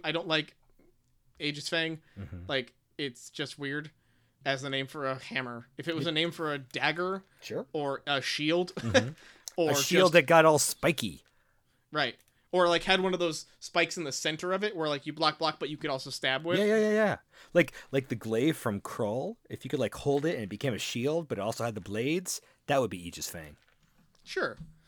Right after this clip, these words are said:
Speaker 1: But not a big hammer.
Speaker 2: No. Or a small hammer for someone who's feeling a little,
Speaker 1: Seven
Speaker 2: uh,
Speaker 1: feet tall?
Speaker 2: I'm just saying, you, it wasn't big enough for you.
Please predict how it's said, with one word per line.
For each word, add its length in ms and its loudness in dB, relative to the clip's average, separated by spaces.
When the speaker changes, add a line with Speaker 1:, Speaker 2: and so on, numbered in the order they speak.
Speaker 1:
But 80 -6
not 180 0
a 40 -4
big 200 2
hammer. 440 -6
Speaker 2:
No. 180 -12
Or 80 -4
a 60 -8
small 380 -2
hammer 440 -12
for 140 -20
someone 300 -10
who's 420 -8
feeling 400 -14
a 60 -14
little, 200 -10
Speaker 1:
Seven 240 -2
Speaker 2:
uh, 40 -10
Speaker 1:
feet 140 -6
tall? 380 -4
Speaker 2:
I'm 120 -18
just 140 -10
saying, 340 -2
you, 160 -6
it 40 -8
wasn't 240 -4
big 140 2
enough 180 0
for 140 -10
you. 200 -6